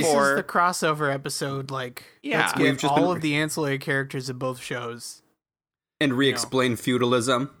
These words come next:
Speaker 2: Yeah.
Speaker 1: Yeah.
Speaker 2: <laughs> But Adam and Man-at-Arms are busy just making a rocket that's gonna spy on Skeletor, and they're just not at the party. They're not helping. They're just building a thing. And there's some mischief, and they're like,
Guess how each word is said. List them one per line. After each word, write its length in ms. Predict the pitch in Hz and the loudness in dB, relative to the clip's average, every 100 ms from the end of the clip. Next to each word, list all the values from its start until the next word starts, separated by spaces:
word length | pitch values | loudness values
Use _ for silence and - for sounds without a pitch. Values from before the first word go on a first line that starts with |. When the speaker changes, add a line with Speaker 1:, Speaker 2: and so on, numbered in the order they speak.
| _ _ - | _ _ -4
Speaker 2:
Yeah. 400 | 165 110 92 113 - | 2 2 0 -6 -4
Speaker 1:
Yeah. 760 | 180 - - - - 359 202 - - | -2 -2 -4 -4 -2 2 2 2 -2
Speaker 2:
<laughs> 60 | - - - - - | -10 -14 -14 -20 -6
But 120 | 156 | -2
Adam 320 | 156 190 233 175 | 0 2 0 -2
and 160 | 139 | -2
Man-at-Arms 800 | 127 143 131 123 151 120 107 98 - | -2 0 0 0 0 -2 -4 -10 -4
are 220 | 113 110 | 0 0
busy 300 | 98 113 110 | 0 -4 -4
just 180 | 104 98 | -6 -2
making 260 | 101 90 82 | -2 -2 -4
a 60 | |
rocket 480 | 78 73 - 73 - | -4 -4 -4 -6 -8
that's 160 | - 85 | -8 -6
gonna 160 | 98 85 | -4 -4
spy 300 | - 95 85 | 0 0 0
on 100 | 80 | -2
Skeletor, 680 | - 82 78 - 69 64 - | -2 -2 -4 -8 -10 -10 -8
and 140 | 95 | -6
they're 80 | 117 | -4
just 160 | 127 107 | -4 -4
not 240 | 101 87 | 0 0
at 80 | 80 | 0
the 60 | - | -4
party. 320 | 90 80 80 | -4 -2 -4
They're 100 | 85 | -4
not 200 | 87 85 | -2 -2
helping. 420 | 80 80 78 78 | -4 -6 -8 -8
They're 100 | 76 | -10
just 180 | 82 82 | -10 -6
building 280 | 90 87 82 | -6 -6 -8
a 40 | |
thing. 360 | - 78 73 - _ - - _ _ - | -8 -8 -10 -14 _ -20 -20 _ _ -8
And 320 | 151 156 151 | -4 -2 -2
there's 100 | 143 | -4
some 220 | - 135 | -6 -6
mischief, 500 | 113 113 - 120 113 | -4 -6 -4 -4 -4
and 140 | 113 110 | -6 -6
they're 100 | 107 | -4
like, 320 | 104 98 - | -2 -4 -8